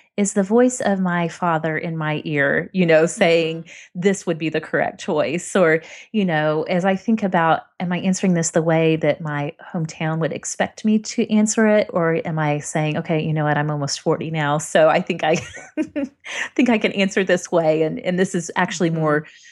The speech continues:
Speaker 1: uh, accurate for who I am.'" So I do think that's interesting that, um,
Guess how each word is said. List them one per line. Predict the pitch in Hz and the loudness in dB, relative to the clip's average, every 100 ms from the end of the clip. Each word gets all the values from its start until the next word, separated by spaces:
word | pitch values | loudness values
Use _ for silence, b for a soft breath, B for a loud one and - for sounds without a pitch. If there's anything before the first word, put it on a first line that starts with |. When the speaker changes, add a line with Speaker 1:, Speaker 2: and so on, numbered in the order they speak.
| B B | B B
Speaker 1:
uh, | 180 156 | 0 0
accurate | 175 170 170 - | 0 -4 -6 -6
for | 170 | -6
who | 156 170 | -8 -6
I | 151 | -4
am.'" | 143 151 135 - 147 - | -4 -2 -4 -4 -10 -10
So | - 180 156 - B B | 2 2 2 -2 B B
I | 226 | -4
do | 320 | -2
think | 370 330 | -2 0
that's | 220 - | 0 0
interesting | 208 185 - 143 147 156 | -2 -2 -4 -8 -8 0
that, | 170 160 - | 4 4 2
um, | 170 151 143 147 | 0 -2 -2 -6